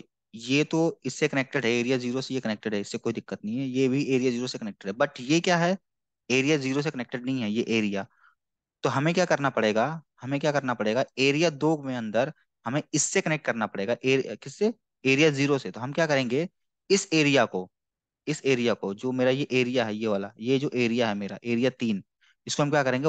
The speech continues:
वर्चुअली कनेक्ट करेंगे, किससे, एरिया दो से, राइट? तो इस कॉन्सेप्ट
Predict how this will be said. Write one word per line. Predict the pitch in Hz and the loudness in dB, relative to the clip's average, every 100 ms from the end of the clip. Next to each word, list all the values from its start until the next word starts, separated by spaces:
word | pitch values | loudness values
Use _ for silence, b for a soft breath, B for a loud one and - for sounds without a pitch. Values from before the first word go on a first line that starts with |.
| 123 | 2
वर्चुअली | 123 131 - 160 | 4 2 0 -4
कनेक्ट | 170 143 135 | -2 -2 -2
करेंगे, | 110 107 107 | -2 -4 -4
किससे, | 156 - 135 127 113 | -6 -4 -6 -6 -2
एरिया | 117 120 110 | 0 2 0
दो | 101 | -2
से, | 95 98 - _ _ _ _ _ _ _ _ _ | -4 -10 -18 _ _ _ _ _ _ _ _ _
राइट? | - 165 - _ _ _ _ _ _ _ - | -2 -2 -2 _ _ _ _ _ _ _ -4
तो | 127 - _ _ _ - | -4 -6 _ _ _ -2
इस | 170 - | -2 2
कॉन्सेप्ट | 151 143 156 160 | 2 2 0 -2